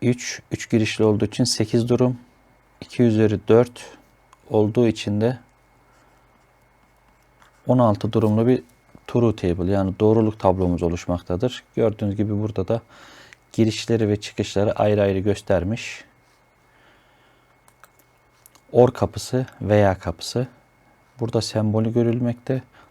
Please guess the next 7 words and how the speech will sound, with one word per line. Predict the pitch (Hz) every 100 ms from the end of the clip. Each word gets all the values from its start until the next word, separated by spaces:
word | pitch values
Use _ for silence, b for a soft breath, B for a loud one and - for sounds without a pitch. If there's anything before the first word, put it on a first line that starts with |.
| _ -
Burada | 117 104
ise | 95 - 123 123 _ b b b b b b b b b _ 131
iki, | 120 - 110
üç | 127 - -
ve | 120 120
dört | 117 - -
girişli | 98 98 - 127